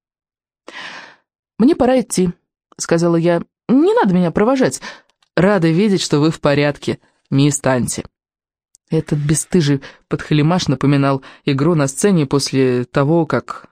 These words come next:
места в шатре опустили. Но мое кажущееся великодушие оставит лазейку для дальнейших расспросов, если они понадобятся. «Подумай о том, что я сказала», крикнула мне вслед мисс Танти, когда я уже была в дверях.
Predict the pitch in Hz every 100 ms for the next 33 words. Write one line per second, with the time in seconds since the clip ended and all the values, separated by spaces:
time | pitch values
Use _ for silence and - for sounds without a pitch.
0 | _ 143 139 - 127 - 131 131 123 143
1 | - 107 104 - _ _ _ _ 139 143
2 | 135 147 160 165 139 123 135 127 139 143
3 | 143 160 262 - 311 - 254 311 311 311
4 | 247 233 240 202 220 233 202 208 220 220
5 | 226 - - 165 165 175 - 156 165 170
6 | 170 180 165 110 107 95 - 104 - _
7 | _ _ _ _ _ _ _ - 160 160
8 | 233 427 480 440 415 - 349 - 269 139
9 | 95 87 - - - _ _ - 143 135
10 | 127 127 139 131 - 143 127 - 127 -
11 | 175 214 175 139 127 131 143 147 135 131
12 | 135 135 135 135 - -